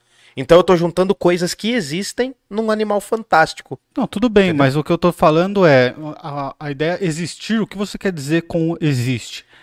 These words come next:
Speaker 2: É
Speaker 1: Ter
Speaker 2: existir
Speaker 1: realidade, existir por si.
Speaker 2: Por
Speaker 1: Você,
Speaker 2: si.
Speaker 1: você não foi criado por você.
Speaker 2: Não.
Speaker 1: Mas você tem realidade em si, você existe.
Speaker 2: Eu existo.
Speaker 1: Tem certeza?
Speaker 2: Tenho.
Speaker 1: Você nunca brisou se não existisse?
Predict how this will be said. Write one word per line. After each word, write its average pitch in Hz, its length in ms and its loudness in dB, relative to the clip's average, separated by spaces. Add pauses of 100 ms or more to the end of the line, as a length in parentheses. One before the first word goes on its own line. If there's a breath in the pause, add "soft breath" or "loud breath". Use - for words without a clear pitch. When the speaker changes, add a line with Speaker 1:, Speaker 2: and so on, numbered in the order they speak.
Speaker 2:
É 147 140 4
Speaker 1:
Ter 143 80 6
Speaker 2:
existir 160 180 6
Speaker 1:
realidade, 135 640 4
existir 117 460 -2
por 170 220 -4
si. - 340 -8 (960)
Speaker 2:
Por 151 140 4
Speaker 1:
Você, 143 380 2
Speaker 2:
si. 123 80 -6
Speaker 1:
você 131 340 4
não 190 160 2
foi 196 160 2
criado 160 380 0
por 165 180 -4
você. 147 440 -4 (540)
Speaker 2:
Não. 123 280 -2 (160)
Speaker 1:
Mas 92 160 -2
você 92 240 -4
tem 123 220 -4
realidade 117 600 0
em 180 80 -6
si, 101 220 -10
você 90 260 -6
existe. 104 560 -8 (640)
Speaker 2:
Eu 117 120 -4
existo. - 520 -10 (260)
Speaker 1:
Tem 85 100 -10
certeza? 85 600 -6 (460)
Speaker 2:
Tenho. 120 280 -6 (120)
Speaker 1:
Você 101 140 -6
nunca 113 300 -4
brisou 98 440 -4
se - 180 -10
não 98 220 -6
existisse? 90 600 -12